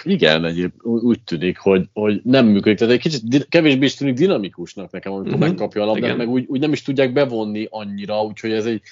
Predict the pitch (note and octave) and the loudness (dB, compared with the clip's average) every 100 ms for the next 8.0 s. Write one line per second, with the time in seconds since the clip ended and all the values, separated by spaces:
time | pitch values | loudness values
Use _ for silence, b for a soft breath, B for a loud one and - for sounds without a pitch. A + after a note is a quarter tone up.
0 | B - G2 B2+ B2 A2 A#2 A2+ G#2 F#2 | B -12 -6 -4 -2 -2 -2 -2 -4 -6
1 | F2 A2 G#2 G2+ - A2 - G2 G2 G2 | -10 -12 -12 -10 -6 -6 -6 -6 -4 -4
2 | F#2 F#2+ G#2 - _ _ _ _ - G2 | -6 -6 -6 -10 _ _ _ _ -6 -6
3 | - G#2 G2+ A2 G2+ _ _ E2 C#2 C#2 | -4 -2 0 0 -4 _ _ -18 -14 -12
4 | F2+ A#2 C3 G2 F#2 F2+ F#2 G2+ G2+ G#2 | -4 2 4 2 0 -2 0 0 0 2
5 | G#2 G2 G#2+ A2 A#2 G#2 A#2 G#2+ A#2+ A2 | 0 0 0 2 2 0 -2 0 2 2
6 | A2 G#2 - G#2+ G2+ G#2 F2 F2 G2 G2+ | 0 -4 -6 -6 -4 -6 -8 -10 -8 -6
7 | G#2 G2 G2 F#2+ - G2+ F#2 F#2+ G2 F#2+ | -6 -6 -6 -8 -8 -8 -8 -8 -8 -10